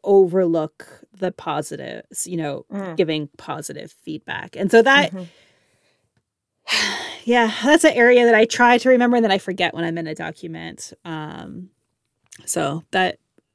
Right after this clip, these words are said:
Speaker 1: that, that I, I, I struggle with that.
Speaker 2: Yeah. I tend to do, I don't do it on purpose, but I will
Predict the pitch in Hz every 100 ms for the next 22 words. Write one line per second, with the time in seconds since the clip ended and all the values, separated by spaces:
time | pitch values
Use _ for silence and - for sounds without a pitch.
0 | _ - 185 - 208 202 - 185 196 -
1 | 214 - - 220 226 208 175 160 156 -
2 | - - _ _ _ _ _ _ - 165
3 | 151 147 _ _ _ _ - 247 294 392
4 | 403 294 294 220 240 294 214 226 247 214
5 | 190 185 208 180 - - 170 - 180 190
6 | 180 170